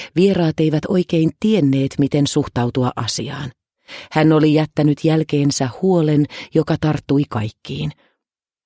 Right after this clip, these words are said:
"Meidän ei tarvitse huolehtia Heikosta", Karoliine sanoi kiihkeästi. "Hän osaa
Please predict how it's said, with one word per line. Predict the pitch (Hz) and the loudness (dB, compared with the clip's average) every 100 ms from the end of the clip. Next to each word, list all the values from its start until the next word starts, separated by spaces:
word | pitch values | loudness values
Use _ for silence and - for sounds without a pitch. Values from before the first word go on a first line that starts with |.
| _ _ - 208 | _ _ 0 4
"Meidän | 240 262 208 202 | 4 4 4 2
ei | 190 | 0
tarvitse | 170 160 139 - | 0 0 0 -2
huolehtia | 127 143 120 113 135 131 | 0 0 0 -2 -2 0
Heikosta", | 117 117 - - - 123 _ _ _ - - | 0 -2 -4 -8 -8 -12 _ _ _ -16 -2
Karoliine | 147 143 139 135 135 | 0 2 4 4 2
sanoi | - 139 139 139 | 2 2 2 2
kiihkeästi. | 127 101 - 120 117 - - - _ _ - - - | -2 -4 -8 -10 -8 -8 -10 -18 _ _ -16 -10 0
"Hän | 214 240 | 2 2
osaa | 214 - 190 | 0 0 0